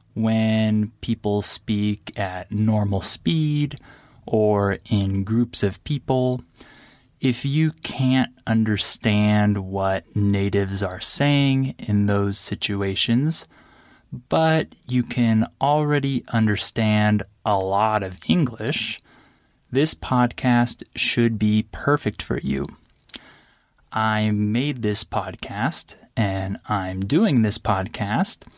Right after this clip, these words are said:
to give material for those learners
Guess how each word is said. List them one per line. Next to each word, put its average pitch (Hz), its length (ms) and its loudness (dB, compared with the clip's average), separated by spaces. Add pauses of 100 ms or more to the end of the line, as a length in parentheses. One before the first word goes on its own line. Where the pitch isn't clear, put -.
(680)
to 175 480 4
give 151 720 0 (100)
material 123 1160 0 (400)
for 107 720 2 (160)
those 120 480 0
learners 113 840 0